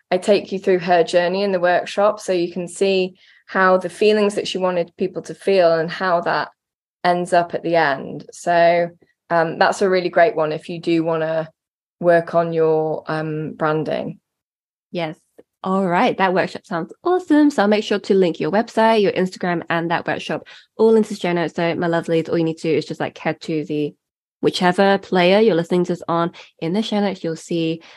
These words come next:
Speaker 2: the link to these links. <laughs> So it's all there for you. So thanks so much for sharing, Liz. So I've got two final questions for you before we wrap up. Are you ready for them?
Speaker 1: I am.
Speaker 2: All right. So you and I had quite a discussion in the green room about,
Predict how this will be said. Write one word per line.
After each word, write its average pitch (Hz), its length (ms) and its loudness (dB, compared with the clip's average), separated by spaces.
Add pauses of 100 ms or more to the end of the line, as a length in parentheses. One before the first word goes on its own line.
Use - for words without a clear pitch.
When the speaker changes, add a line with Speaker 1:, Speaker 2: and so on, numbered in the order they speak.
(180)
Speaker 2:
the 156 60 -6
link 151 340 -6 (180)
to 175 140 -6
these 156 180 -8
links. 131 320 -12
<laughs> 233 280 0
So - 320 0
it's 277 920 2
all 202 180 6
there 180 160 4
for - 140 -8
you. 151 140 -2
So 170 400 0
thanks 156 200 -4
so 170 60 -8
much 156 160 -6
for 170 80 -6
sharing, 160 400 -8
Liz. 160 300 -6
So 185 100 0
I've 185 80 0
got 165 140 -4
two 285 240 2
final 262 320 2
questions 214 400 -2
for 170 100 -6
you 156 260 0
before 160 340 -2
we 156 80 2
wrap 139 220 -6
up. - 180 -10 (240)
Are 160 60 -4
you 156 80 0
ready 147 160 -4
for 208 100 -2
them? 285 120 2 (540)
Speaker 1:
I 160 200 0
am. 165 300 2 (100)
Speaker 2:
All - 720 -6
right. 180 120 -2
So 180 300 0
you 226 160 2
and 339 120 4
I 302 100 4
had 233 280 2
quite 202 360 2
a 196 40 -2
discussion 170 680 0
in 160 440 0
the 165 80 -2
green 165 320 0
room 156 300 2
about, 156 400 -2